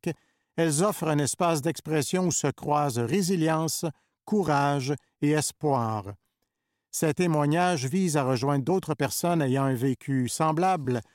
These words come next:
tout en sensibilisant la société d'accueil à la pluralité des trajectoires.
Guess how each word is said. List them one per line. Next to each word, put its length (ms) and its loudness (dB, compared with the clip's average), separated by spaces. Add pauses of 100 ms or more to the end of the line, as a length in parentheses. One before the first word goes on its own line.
(220)
tout 260 0
en 120 2
sensibilisant 840 0
la 120 0
société 480 -2
d'accueil 400 0
à 60 0
la 100 0
pluralité 720 0
des 100 -2
trajectoires. 880 -2